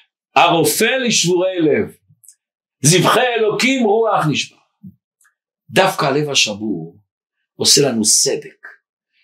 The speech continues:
שהאור נכנס בתוכו, שהקדושה נכנסת. דווקא שם אתה תרגיש את הקשר שלך במדרגות הכי נמוכות. דווקא שם תוכל להרים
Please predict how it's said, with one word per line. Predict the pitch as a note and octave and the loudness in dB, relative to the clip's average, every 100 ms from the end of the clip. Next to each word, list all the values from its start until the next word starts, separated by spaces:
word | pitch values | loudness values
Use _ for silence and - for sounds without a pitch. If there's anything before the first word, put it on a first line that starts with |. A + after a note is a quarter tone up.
| _ | _
שהאור | - - C3 B2+ B2+ D#3 D#3 C#3+ | 0 4 6 4 2 -2 -2 -2
נכנס | B2 C3+ C3 A#2+ A2+ - | -2 -4 -4 -4 -6 -10
בתוכו, | - - _ _ | -18 -20 _ _
שהקדושה | - C3 A2+ A2 A2 G#2+ C3 A#2+ | 0 2 2 0 -4 -2 -2 -4
נכנסת. | F#2+ - _ - - _ _ - - _ _ _ - - _ - | -10 -16 _ -12 -12 _ _ -16 -16 _ _ _ -20 -20 _ -8
דווקא | F#2+ E3+ A3 A3 - F#3 | 2 4 4 2 -2 -2
שם | - G#3 G3 G3 E3+ - | 0 0 -2 -2 -2 -2
אתה | E3 D3+ | -4 -4
תרגיש | D3 C#3 E3+ - | -4 -2 0 -2
את | D3 | -2
הקשר | C3 - E3 C#3+ C#3 | -6 -6 -4 -2 -2
שלך | C3+ B2 D#3 C#3+ | -4 -2 0 0
במדרגות | C3+ B2 B2+ D3 D3+ | 0 -2 -4 -4 -4
הכי | - - C#3+ | -4 -6 -6
נמוכות. | A#2 G#2+ - _ _ - - _ _ _ - - - - | -6 -6 -10 _ _ -20 -20 _ _ _ -20 -20 -18 -4
דווקא | G2+ G#3 A3+ - G#3 | 4 4 4 0 0
שם | - A3 A3 F3+ - | 0 0 -2 -4 -2
תוכל | D3 D#3 A3 A3+ A3 - _ _ - | -4 -2 -2 -2 -4 -10 _ _ -2
להרים | D3+ D3+ D#3+ D#3 A3+ E4 D4 D3+ | 2 2 2 2 2 2 2 2